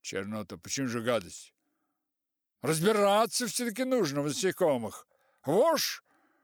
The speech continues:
животное военное, боевое. А клоп паразит. Вошь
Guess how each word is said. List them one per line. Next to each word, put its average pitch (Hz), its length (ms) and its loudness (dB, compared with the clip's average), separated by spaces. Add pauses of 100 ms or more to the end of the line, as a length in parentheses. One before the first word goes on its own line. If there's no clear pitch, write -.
(280)
животное 262 640 4
военное, 135 1120 -2 (240)
боевое. 131 1040 -6 (920)
А - 200 -6
клоп 180 360 -6 (220)
паразит. 113 680 -10 (920)
Вошь 170 680 -2